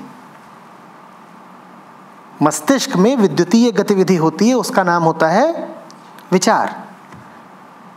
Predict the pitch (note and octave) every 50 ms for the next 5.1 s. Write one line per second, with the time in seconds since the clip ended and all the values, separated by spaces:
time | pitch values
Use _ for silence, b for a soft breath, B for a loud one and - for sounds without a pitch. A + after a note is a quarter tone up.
0 | - - - E3+ - B3 B3 B3 A3+ A3 G3 G#3 G#3+ G3 G#3 G#3 A3+ B3+ C#4+ D4
1 | C#4 - - - - - C#3 E3+ F#3 F3+ - G#3 G3+ A3 B3 C#4 C#4 C4 - -
2 | - C4+ C4+ C#4 C#4 - G3+ G3 F#3+ G3 G3 G#3 A#3+ A3+ A3+ A3+ A#3 G#3+ G3+ -
3 | - - - - - E3 F#3+ G#3+ G#3+ G#3 - F3 D3+ F3+ F3 - G3+ F#3 G3 A3+
4 | B3+ A#3+ - - - A3 G#3 G#3 G#3 G#3+ G#3+ G#3+ A#3+ A3+ G#3+ G3+ G#3+ G3+ F3 C#3
5 | B